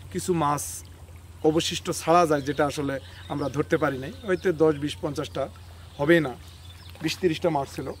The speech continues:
সেই মাছগুলাই auto breed হয়ে গেছে। আমি আর আগেও সেই তথ্যটা দিছিলাম। সেই মাছগুলাকেই আমরা কিন্তু দেখেন কয়েক, অল্প কিছু খাবার দিয়ে আপনাদেরকে দেখার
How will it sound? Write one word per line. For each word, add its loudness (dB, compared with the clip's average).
সেই -4
মাছগুলাই 4
auto 6
breed 0
হয়ে 4
গেছে। -6
আমি -6
আর 0
আগেও 2
সেই -4
তথ্যটা -4
দিছিলাম। -6
সেই 4
মাছগুলাকেই 4
আমরা -2
কিন্তু -6
দেখেন -4
কয়েক, -6
অল্প -6
কিছু -10
খাবার -4
দিয়ে -4
আপনাদেরকে -6
দেখার -4